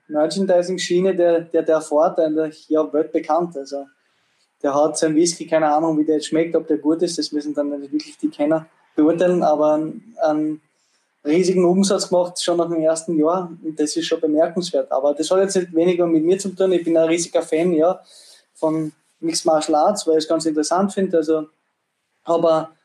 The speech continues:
in meinem Freundeskreis, welche, die wirklich sehr, sehr gut unterwegs sind in dem Bereich und sehr intensiv, äh,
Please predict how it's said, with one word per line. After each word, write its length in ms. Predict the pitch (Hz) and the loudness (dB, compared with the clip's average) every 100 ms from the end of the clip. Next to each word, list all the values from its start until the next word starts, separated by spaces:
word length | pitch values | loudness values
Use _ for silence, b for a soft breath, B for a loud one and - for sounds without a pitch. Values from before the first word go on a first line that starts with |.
| _ _ _ _ | _ _ _ _
in 80 | 175 | -2
meinem 120 | 175 | 0
Freundeskreis, 840 | 170 170 208 214 - 196 208 208 | 2 2 2 0 2 2 2 0
welche, 260 | 170 180 196 | 0 0 0
die 200 | 180 170 | -2 -2
wirklich 280 | 185 190 190 | -4 -6 -2
sehr, 220 | 180 180 | 0 0
sehr 400 | 180 180 175 165 _ _ - | 2 0 0 -6 _ _ 0
gut 200 | 196 196 | 2 2
unterwegs 440 | 175 170 185 190 | 2 2 2 0
sind 140 | 220 | 0
in 120 | 208 202 | 0 0
dem 140 | 196 | 0
Bereich 520 | 202 180 170 208 208 | 2 2 4 2 -2
und 140 | 175 170 | -8 -4
sehr 220 | 170 170 | 0 0
intensiv, 600 | 165 165 160 175 196 196 _ _ _ _ _ _ | 0 -6 -8 -6 -6 -6 _ _ _ _ _ _
äh, 300 | 170 170 170 | 0 2 2